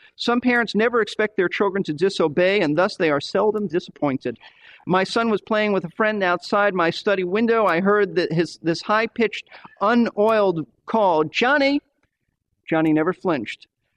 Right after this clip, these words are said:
My boy said, 'Johnny, your mom's calling you,' as if he needed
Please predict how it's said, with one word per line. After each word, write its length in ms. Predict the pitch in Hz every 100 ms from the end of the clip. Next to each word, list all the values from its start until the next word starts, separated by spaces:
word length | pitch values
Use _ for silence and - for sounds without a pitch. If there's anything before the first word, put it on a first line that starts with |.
| -
My 120 | 156
boy 200 | 143 185
said, 220 | 190 185
'Johnny, 320 | 151 202 202
your 160 | 143 147
mom's 380 | 170 185 185 -
calling 420 | 190 147 139 139
you,' 220 | 135 120 _ _ _ _
as 160 | 143 131
if 140 | -
he 60 | 143
needed 340 | 156 135